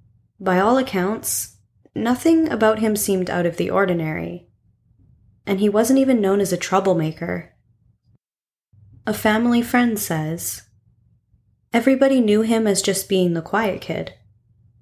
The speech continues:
but he was really sweet and gentle."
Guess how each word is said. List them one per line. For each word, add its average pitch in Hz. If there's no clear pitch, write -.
but 202
he -
was 214
really 247
sweet -
and 185
gentle." 196